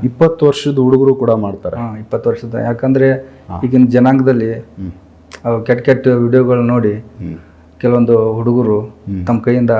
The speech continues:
Speaker 2: ಹಸ್ತಪ್ರಯೋಗ ಮಾಡಿಬಿಡ್ತಾರೆ.
Speaker 1: ಹ್ಮ್, ಹ್ಮ್.
Speaker 2: ಮುಂದೆ ಲಗ್ನ ಆದ ನಂತರ ಅದನ್ನ ಟೈಮಿಂಗ್ ಬರಲ್ಲ,
Speaker 1: ಹ್ಮ್.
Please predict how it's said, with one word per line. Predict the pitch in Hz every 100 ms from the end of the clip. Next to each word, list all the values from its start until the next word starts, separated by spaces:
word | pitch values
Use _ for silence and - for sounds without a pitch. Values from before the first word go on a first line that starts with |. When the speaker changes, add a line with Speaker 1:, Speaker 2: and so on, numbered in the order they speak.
| 107 - -
Speaker 2:
ಹಸ್ತಪ್ರಯೋಗ | 117 - 127 123 120
ಮಾಡಿಬಿಡ್ತಾರೆ. | 110 104 104 - 170
Speaker 1:
ಹ್ಮ್, | - - 92 82
ಹ್ಮ್. | 85 - 82 131
Speaker 2:
ಮುಂದೆ | 131 127
ಲಗ್ನ | 127 127
ಆದ | 123 123
ನಂತರ | 123 120 131
ಅದನ್ನ | 117 117 113 110 - - - - - -
ಟೈಮಿಂಗ್ | 123 120 123 117
ಬರಲ್ಲ, | 113 107
Speaker 1:
ಹ್ಮ್. | 107 104 - 98